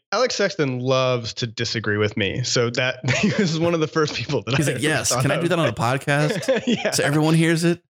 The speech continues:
Speaker 2: Sweet.
Speaker 1: Like, even if he agrees ninety-nine percent,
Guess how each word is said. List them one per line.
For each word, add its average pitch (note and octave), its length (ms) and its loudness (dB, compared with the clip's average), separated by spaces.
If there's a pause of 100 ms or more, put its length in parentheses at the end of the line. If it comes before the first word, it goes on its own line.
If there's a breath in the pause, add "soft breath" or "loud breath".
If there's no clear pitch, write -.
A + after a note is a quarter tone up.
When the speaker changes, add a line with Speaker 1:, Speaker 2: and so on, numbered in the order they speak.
Speaker 2:
Sweet. G#2 360 0 (120)
Speaker 1:
Like, F#3 160 -2
even A#3+ 240 0
if C#4 100 -2
he A3 140 2
agrees D#3+ 420 0
ninety-nine C3+ 440 0
percent, C3 580 -2